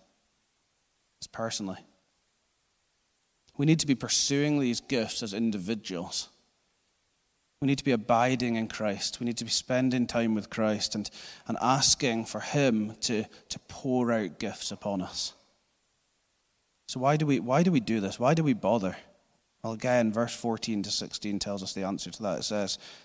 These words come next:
"Then we will no longer be infants tossed back and forth by the waves and blown here and there by every wind of teaching, by the cunning and craftiness of people in their deceitful scheming. Instead,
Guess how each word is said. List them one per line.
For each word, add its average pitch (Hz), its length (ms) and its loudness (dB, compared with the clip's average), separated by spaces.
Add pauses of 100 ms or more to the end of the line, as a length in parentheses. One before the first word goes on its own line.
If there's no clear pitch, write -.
"Then 131 240 6
we 123 100 6
will 113 140 4
no 120 200 6
longer 117 460 4
be 107 160 0
infants 98 480 -2
tossed - 460 -4
back 123 400 2
and 110 120 -2
forth 104 460 -2
by 101 80 -2
the 98 100 -2
waves 90 440 -4 (520)
and 107 140 2
blown 127 440 4
here 135 380 4
and 123 160 4
there 101 200 2
by 98 120 2
every 101 280 2
wind 131 420 6
of 135 100 -2
teaching, 92 600 -4
by 101 160 -2
the 98 80 -4
cunning 120 480 2
and 90 120 -2
craftiness 107 720 -2
of - 120 -14
people 92 420 -4 (300)
in 101 80 0
their 98 100 0
deceitful 98 560 -2
scheming. 92 440 -2 (680)
Instead, 117 720 2